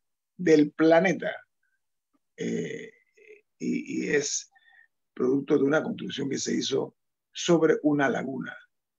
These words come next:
Eh, y, y no han tenido problemas, Milton, mayores en cuanto a la construcción mexicana es muy buena. Lo-, los, los ingenieros, eh, eh, mexicanos están muy reconocidos, ¿no? Es más, aquí en Panamá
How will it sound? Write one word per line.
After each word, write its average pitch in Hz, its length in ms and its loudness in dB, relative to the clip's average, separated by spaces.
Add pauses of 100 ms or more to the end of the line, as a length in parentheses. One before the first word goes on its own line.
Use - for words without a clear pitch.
(580)
Eh, 127 880 -2
y, - 180 -10
y 151 40 -2
no 170 100 0
han 170 80 -2
tenido 175 240 0
problemas, 147 280 0
Milton, 156 500 -4
mayores 147 680 2
en - 200 -10
cuanto - 400 -6
a - 200 -6 (580)
la 151 120 0
construcción 156 460 0
mexicana 165 760 2 (640)
es 127 140 -6
muy 156 120 -2
buena. 135 440 -2 (580)
Lo-, 110 240 -4
los, - 320 -12
los - 180 -12
ingenieros, 143 720 2 (1040)
eh, - 560 -6
eh, - 640 -16
mexicanos 139 600 0
están - 180 -6
muy 151 300 -4
reconocidos, 147 600 -2
¿no? - 200 -10
Es 147 100 -4
más, 165 140 2
aquí 165 120 -4
en 190 80 -2
Panamá 170 380 0